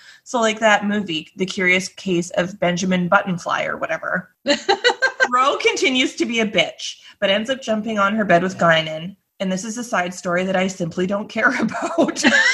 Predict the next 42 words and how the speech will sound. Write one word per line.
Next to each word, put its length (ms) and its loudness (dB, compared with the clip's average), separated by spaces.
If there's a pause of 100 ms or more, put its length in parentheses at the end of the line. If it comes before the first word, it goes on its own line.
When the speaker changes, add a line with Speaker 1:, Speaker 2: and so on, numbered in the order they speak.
(640)
Speaker 2:
Yeah, 160 0
fair. 340 -2 (360)
Speaker 1:
Yep. 260 0
Speaker 2:
Plus, 160 2 (140)
those 100 -4
beds, 360 2
where, 280 4
where 200 6
are 60 6
the 80 2
blankets? 640 2
One. 320 -2 (360)
Speaker 1:
Yeah, 380 4
I 120 4
know. 180 0
It 80 0
doesn't 260 -8
look 180 -4
fun. 420 0
Speaker 2:
I 60 6
don't 140 2
care 160 4
if 100 -2
the 80 -2
room 240 2
is 100 0
perfectly 420 -4
temperature. 680 0
It's, 220 -8
I 140 4
want 280 2
blankets 360 0
because 220 -2
that's 200 0
what 100 -2
protects 320 -2
you 60 2
from 120 -2
anything 320 2
under 140 -4
your 120 -2
bed. 240 2